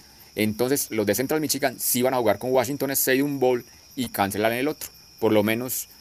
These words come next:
se va a tener la posibilidad de disfrutar uno de ellos y el otro no. Y no sé, Garay, si en las semifinales ustedes van a estar transmitiendo, si vamos a disfrutar el treinta y uno de diciembre viendo las semifinales del College Bowl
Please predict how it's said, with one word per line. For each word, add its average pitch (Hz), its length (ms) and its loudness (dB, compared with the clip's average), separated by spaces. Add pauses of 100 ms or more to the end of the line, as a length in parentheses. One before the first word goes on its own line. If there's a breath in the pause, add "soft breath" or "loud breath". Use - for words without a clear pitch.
(120)
se - 160 -4
va 101 100 6
a - 20 6
tener 117 340 -2
la 113 220 6
posibilidad 95 240 2
de 107 60 4
disfrutar 95 320 0
uno 120 100 0
de 123 320 2
ellos 107 280 0
y 98 140 -2
el 87 80 4
otro 90 180 0
no. 123 200 -4 (260 loud breath)
Y 98 80 0
no 98 80 2
sé, 110 100 4
Garay, 117 280 8
si 117 200 2
en 110 100 2
las 98 100 4
semifinales 92 440 -2
ustedes 101 240 0
van 110 120 0
a - 20 0
estar - 160 -6
transmitiendo, 107 640 0 (300 loud breath)
si 95 100 -4
vamos 104 240 4
a 113 40 8
disfrutar 95 340 2
el 110 140 0
treinta 104 340 4
y 98 40 0
uno 110 100 -4
de 117 40 -2
diciembre 98 400 -4
viendo 110 200 -2
las 95 120 0
semifinales 90 540 -4
del 87 180 -4
College 104 300 0
Bowl 104 260 -2